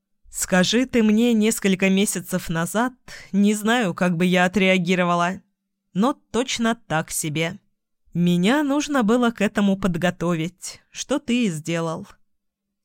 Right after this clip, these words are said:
«Я должен был найти человека, который смог бы с тобой поговорить, когда мама пропала.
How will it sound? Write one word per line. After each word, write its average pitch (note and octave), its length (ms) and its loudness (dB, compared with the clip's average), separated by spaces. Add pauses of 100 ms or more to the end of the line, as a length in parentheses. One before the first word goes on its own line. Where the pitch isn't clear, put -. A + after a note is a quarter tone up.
(160)
«Я E3 280 2
должен F#3 720 2
был F3+ 260 2
найти F#3+ 380 0
человека, F3+ 680 0
который F#3+ 400 0
смог G3+ 320 0
бы F#3 100 -2
с - 80 -4
тобой G3 300 0
поговорить, F#3+ 640 0
когда F3 300 2
мама F#3 280 2
пропала. D#3+ 640 0